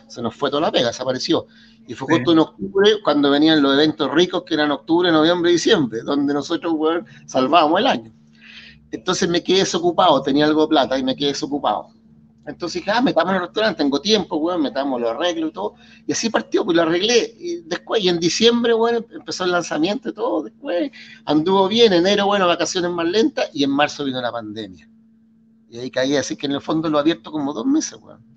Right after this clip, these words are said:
Speaker 1: Está cerrado. De hecho, estoy en el local, pues mira, está la barra atrás, mira.
Speaker 2: Perfecto.
Speaker 1: No es que yo sea bueno para el copete, eh, es la barra del local.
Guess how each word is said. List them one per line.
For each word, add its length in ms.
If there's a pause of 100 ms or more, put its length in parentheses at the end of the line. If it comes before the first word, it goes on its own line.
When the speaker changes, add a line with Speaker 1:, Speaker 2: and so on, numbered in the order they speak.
(100)
Speaker 1:
Está 140
cerrado. 340 (220)
De 180
hecho, 280 (180)
estoy 380
en 80
el 80
local, 240
pues 100
mira, 140
está 160
la 100
barra 240
atrás, 180
mira. 240 (360)
Speaker 2:
Perfecto. 500 (520)
Speaker 1:
No 140
es 100
que 100
yo 100
sea 180
bueno 240
para 120
el 40
copete, 560
eh, 400 (360)
es 120
la 160
barra 260
del 120
local. 280